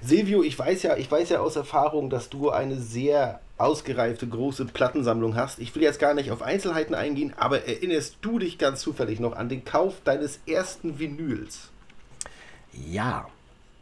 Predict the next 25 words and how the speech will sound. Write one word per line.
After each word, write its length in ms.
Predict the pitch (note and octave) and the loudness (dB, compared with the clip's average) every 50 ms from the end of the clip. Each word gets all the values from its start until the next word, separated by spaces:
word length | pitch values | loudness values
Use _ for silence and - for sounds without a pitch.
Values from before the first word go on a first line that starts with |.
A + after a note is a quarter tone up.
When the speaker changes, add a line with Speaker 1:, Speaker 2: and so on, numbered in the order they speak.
| - - | -20 -8
Speaker 2:
erinnere 480 | - G2+ F2 F#2+ A#2+ A#2+ G2+ E2+ F#2 D#2+ | -8 -6 -4 -2 -2 -2 -2 -4 -6 -8
ich 240 | C#2+ D#2 - - C#2+ | -10 -10 -12 -12 -12
mich. 220 | B1+ - - - - - | -14 -14 -16 -18 -14 -10
Das 340 | - D#2+ - - - - D#2 | -10 -6 -6 -6 -6 -6 -4
war 440 | F2 F#2+ G#2+ C3 E3+ G3+ A3 A#3 A#3+ A#3+ G3 - _ _ - _ _ _ _ _ _ _ _ _ _ - - - - _ - | -4 -2 -2 -2 -2 -2 -2 -2 -2 -6 -10 -14 _ _ -20 _ _ _ _ _ _ _ _ _ _ -20 -20 -20 -20 _ -6
eine, 680 | G#2+ G#2+ A#2 A2+ A2+ A#2 A#2 A#2 A#2 A#2 A#2 A2 G#2+ - - - - - - - - - - - - | -2 0 0 2 2 2 2 4 4 4 2 0 -2 -6 -16 -20 -20 -20 -20 -20 -20 -20 -20 -8 -4
also 300 | A#2 G#2+ A2+ G#2 G#2 G#2 - | -2 0 0 0 -2 -4 -6
waren 280 | A#2 A2 A#2 A#2+ A#2+ - | -6 0 2 2 2 2
zwei 340 | - - B2 B2+ C#3+ D3 | 0 0 2 2 4 2
Platten 420 | C3+ C3+ - A2 G2+ F#2+ G2+ G2+ G2 | 0 0 -2 -2 -2 -2 -2 -2 -4
oder 160 | F#2+ G2+ G2 | -2 -2 -2
drei, 500 | F2+ G#2 F#2+ G2 G#2 A2 A2 G#2 G2+ F#2 - | -4 -4 -2 2 4 4 4 4 2 0 -4
zwei 180 | - - A#2+ | 0 0 0
Singles 440 | - - - D3 D3+ D3+ D3 C3 C3 | 0 2 4 6 6 6 4 4 0
und 120 | C3 B2 A2+ | -4 -4 -2
eine 220 | A#2 A#2+ A#2+ A#2+ | 0 2 2 2
Platte. 380 | - - - A#2 A2+ - G2 F2 | 0 2 0 0 0 0 -4 -8
Die 100 | F#2+ - | -8 -10
Platte 420 | - - C3 C3 D#3+ D#3 C#3 C3 | -2 -2 -2 0 0 0 2 4
war 240 | C3+ C#3 C#3+ C#3+ C#3+ | 4 4 4 4 4
The 120 | B2+ C3 | 4 2
Bright 320 | A#2+ A#2 B2+ B2+ C#3+ D3 - | 4 6 6 6 6 6 2
Side 300 | - C#3+ C#3+ C#3+ D3 C#3+ | 4 4 4 4 4 0
of 100 | B2 - | -4 -2
Oi. 320 | - A#2+ C#3 F#3 C4+ D#4 | 0 2 2 2 2 0